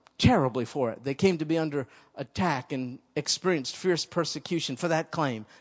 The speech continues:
This Jesus is God. Eh, how could it be that one born of a woman,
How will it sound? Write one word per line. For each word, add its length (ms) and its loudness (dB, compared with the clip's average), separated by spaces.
This 400 -2
Jesus 540 -2
is 320 -2
God. 420 0
Eh, 160 4
how 220 8
could 160 4
it 100 -2
be 140 0
that 180 2
one 240 4
born 320 4
of 120 -4
a 60 0
woman, 380 4